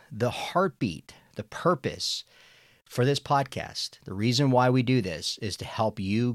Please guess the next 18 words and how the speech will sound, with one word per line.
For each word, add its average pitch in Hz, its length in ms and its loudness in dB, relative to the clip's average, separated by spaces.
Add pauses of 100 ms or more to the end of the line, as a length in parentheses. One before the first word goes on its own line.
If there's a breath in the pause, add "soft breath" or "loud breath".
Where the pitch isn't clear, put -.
grow 107 340 -2
strong 98 460 0
in 92 60 -4
your 85 100 -8
faith. 80 340 -8
For 92 140 -10
you, 110 360 0
as 107 180 -2
the, 104 260 -6
as 98 200 -10
the, 98 240 -6
the 101 140 -14
podcast 107 540 -4
name 104 180 -2
is, 101 280 -4
to 98 100 -12
stand 110 340 -4
strong 101 400 -2